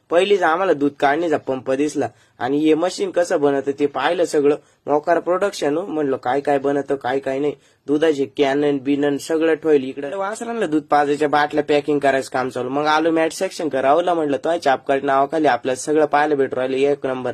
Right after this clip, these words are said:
मॅट बीट पाहिलं, रबरी मॅट, एवढ्या खतरनाक ना, मग आपण डायरेक्ट गाय बी एक नंबर डायरेक्ट. त्यांना म्हणलं, "दाखवा चांगलं, कारण आम्हाला लवकरच घ्यायचं आहे," म्हणलं.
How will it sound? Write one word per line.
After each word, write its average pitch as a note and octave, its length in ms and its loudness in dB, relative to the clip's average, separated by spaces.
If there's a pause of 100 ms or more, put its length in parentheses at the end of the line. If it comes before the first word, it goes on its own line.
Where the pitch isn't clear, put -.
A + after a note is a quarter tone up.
(300)
मॅट D#3+ 260 2
बीट E3+ 180 0
पाहिलं, E3+ 340 2
रबरी C#3 340 2
मॅट, C#3+ 220 0
एवढ्या D#3+ 340 0
खतरनाक C3 500 -2
ना, B2 80 -4
मग B2 100 -6
आपण C3 340 -6
डायरेक्ट A2 360 -2
गाय B2+ 260 -2
बी C3 260 -2
एक C3 220 -4
नंबर B2+ 300 -4
डायरेक्ट. A#2 380 -4 (220)
त्यांना E3+ 260 2
म्हणलं, C#3+ 240 2
"दाखवा D3+ 320 0
चांगलं, D3 300 0
कारण B2 240 0
आम्हाला C#3+ 320 -2
लवकरच B2+ 460 -2
घ्यायचं C#3 300 2
आहे," B2 100 -4
म्हणलं. A#2 260 -6